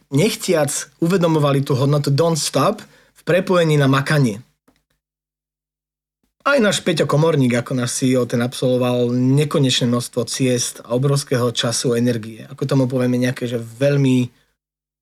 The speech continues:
že extrémna dedication, ktorú, ktorú dával práci a išiel vzorom v tom, že you never stop, že nikdy nezastaneš a ideš stále bomby šupy, aby sa podarilo naplniť ten veľký cieľ.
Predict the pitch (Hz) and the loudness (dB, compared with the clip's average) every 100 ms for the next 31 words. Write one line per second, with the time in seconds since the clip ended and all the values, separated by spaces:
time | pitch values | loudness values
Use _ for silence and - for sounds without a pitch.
0 | _ 127 131 139 185 156 135 143 143 139 | _ -12 -8 -4 -2 0 2 2 0 0
1 | 135 131 143 - _ - - 131 127 120 | -2 -2 -6 -10 _ -12 -2 0 0 -2
2 | - 123 127 123 127 127 120 117 - 214 | -2 -2 0 0 -2 -2 -4 -4 -4 -2
3 | 180 127 - 127 120 139 131 131 - 127 | 0 2 0 0 0 2 0 -2 -2 -2
4 | 120 123 120 127 147 156 156 139 147 117 | 0 -2 -2 0 2 2 0 -2 -2 -4
5 | - _ _ 113 127 127 135 160 151 143 | -8 _ _ -4 -2 0 2 2 2 2
6 | 139 151 - 123 123 123 123 123 127 - | 2 0 -2 0 0 0 0 0 0 -2
7 | - 131 131 123 127 123 - 131 165 175 | -4 -2 0 0 2 0 0 -4 -4 -6
8 | - _ _ _ - 120 113 - 127 127 | -8 _ _ _ -8 -2 0 0 -2 0
9 | 147 147 131 123 120 117 113 120 117 - | 2 2 2 0 0 -2 0 -2 -2 -8
10 | 104 123 - | -10 -10 -10